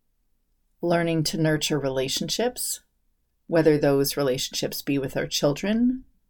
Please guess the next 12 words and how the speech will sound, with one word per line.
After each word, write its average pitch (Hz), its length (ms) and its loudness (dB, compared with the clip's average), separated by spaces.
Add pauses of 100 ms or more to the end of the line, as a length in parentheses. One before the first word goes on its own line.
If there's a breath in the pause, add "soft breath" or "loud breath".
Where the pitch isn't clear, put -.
(140)
our 147 140 0
partners, 196 760 -2
or 147 160 4
other 143 220 0
important 147 440 -2
people, 226 460 -2 (1600)
leaning 196 460 6
into 170 380 2
deschooling 165 840 2
and 165 140 -2
child-led 151 520 0
learning, 175 480 0